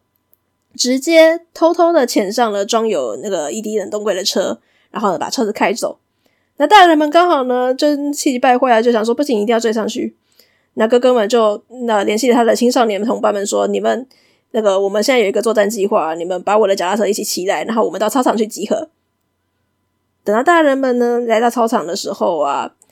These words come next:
孩子们呢，早就已经那个，嗯，把E T从冷冻柜带出来，然后并且骑上脚踏车去前往森林了。这边就是一段追逐戏码啦，那动作戏我不太好用嘴巴去描述，但是我觉得它的走位相当精彩，所以，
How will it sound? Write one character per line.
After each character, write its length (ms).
孩 160
子 160
们 220
呢， 200
早 160
就 140
已 80
经 240
那 100
个， 420
嗯， 320
把 240
E 100
T 140
从 120
冷 120
冻 80
柜 120
带 200
出 180
来， 220
然 120
后 40
并 120
且 160
骑 140
上 140
脚 100
踏 140
车 180
去 160
前 180
往 140
森 180
林 200
了。 140
这 100
边 100
就 100
是 120
一 80
段 180
追 220
逐 200
戏 240
码 300
啦， 160
那 180
动 220
作 180
戏 240
我 140
不 80
太 140
好 180
用 260
嘴 200
巴 180
去 220
描 200
述， 400
但 140
是 100
我 120
觉 60
得 40
它 80
的 60
走 160
位 100
相 160
当 140
精 200
彩， 240
所 160
以， 320